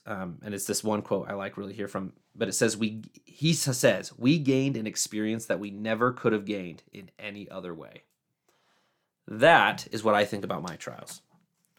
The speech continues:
When I look back, when I think of all the things that I've gone through thus far, and I know that I have <laughs> a whole lot of trials, a whole lifetime of trials left. And, uh, I'm sure that if I knew what they were, that I would probably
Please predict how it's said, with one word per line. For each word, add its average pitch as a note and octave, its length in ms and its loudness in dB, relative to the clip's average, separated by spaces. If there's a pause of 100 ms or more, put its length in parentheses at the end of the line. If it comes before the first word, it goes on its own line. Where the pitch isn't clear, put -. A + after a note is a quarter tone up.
(120)
When G#2+ 120 0
I G2+ 60 4
look B2 220 6
back, A2 300 6
when - 100 0
I F#2+ 40 -8
think G#2+ 180 -6
of G2+ 80 -6
all G#2+ 120 4
the G#2+ 60 -4
things G#2+ 240 -6
that F#2 100 -2
I've E2 120 -6
gone A2+ 240 4
through G#2+ 160 -4
thus A#2 240 4
far, G2 480 2
and G#2+ 120 -4
I G#2+ 100 0
know G#2+ 400 0
that G2 360 -6 (580)
I G#2 80 -4
have F#2+ 520 -2
<laughs> - 60 -20
a - 440 -2
whole B2 280 8
lot G#2+ 180 4
of G2 160 -8 (560)
trials, A2+ 600 8 (640)
a A#2 80 6
whole D3+ 120 12
lifetime C3 440 8
of G2 100 -2
trials G2 380 0
left. - 340 -10 (800)
And, G#2 300 -4
uh, G2 220 2
I'm A2 80 2
sure B2+ 200 6
that A#2+ 100 10
if A#2 120 4
I G#2+ 80 6
knew A2 140 2
what G#2+ 140 2
they G#2 100 0
were, G2+ 400 -2 (380)
that G#2+ 120 2
I G#2 140 4
would G2+ 180 -2
probably G2 400 -2